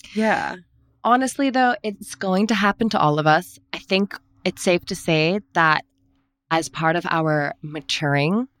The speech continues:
Speaker 2: the realization that our parents are adults too, and they're not the superheroes anymore.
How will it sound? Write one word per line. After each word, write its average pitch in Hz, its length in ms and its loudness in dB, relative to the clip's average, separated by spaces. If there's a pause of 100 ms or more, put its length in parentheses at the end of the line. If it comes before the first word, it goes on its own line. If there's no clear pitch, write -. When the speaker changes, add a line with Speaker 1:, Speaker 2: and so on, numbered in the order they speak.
(140)
Speaker 2:
the 156 160 -2
realization 156 1040 0
that 156 140 -4
our 147 220 -2
parents 147 520 -4
are 139 340 0
adults - 680 -2
too, 143 500 -2
and 151 140 -4
they're 139 140 -2
not 139 180 -4
the - 60 -8
superheroes 143 880 -2
anymore. 147 840 0